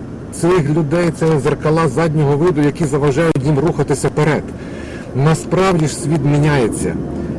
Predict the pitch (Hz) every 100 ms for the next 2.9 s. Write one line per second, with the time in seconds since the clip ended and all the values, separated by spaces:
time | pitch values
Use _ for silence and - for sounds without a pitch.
0 | - 180 - 180 175 175 170 139 147 117
1 | - - - 160 143 180 147 135 - 123
2 | 113 143 175 165 127 143 196 190 -